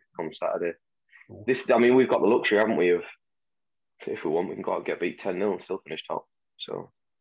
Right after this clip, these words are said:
Speaker 1: not that I would enjoy that. That wouldn't be a good way to spend your Saturday afternoon. And I don't think it's gonna happen. But, you know,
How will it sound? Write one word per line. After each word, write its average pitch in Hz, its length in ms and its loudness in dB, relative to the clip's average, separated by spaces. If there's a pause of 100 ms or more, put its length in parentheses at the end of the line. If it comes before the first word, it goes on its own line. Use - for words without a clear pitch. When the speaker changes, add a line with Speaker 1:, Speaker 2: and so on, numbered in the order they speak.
(200)
Speaker 1:
not 120 180 2
that 87 60 -2
I 95 100 4
would 95 140 4
enjoy 92 340 2
that. 87 220 0 (500)
That 117 200 -4
wouldn't 117 180 0
be 107 80 4
a 104 40 0
good 110 160 0
way 101 200 2
to 85 60 0
spend 107 240 0
your 104 100 -4
Saturday 104 280 0
afternoon. 107 560 -4 (300)
And 190 240 -4
I - 20 -4
don't 123 260 -2
think 104 140 -4
it's 98 140 -6
gonna 98 140 -4
happen. 104 420 -6 (580)
But, 95 220 -4 (340)
you 110 80 -6
know, 90 160 -4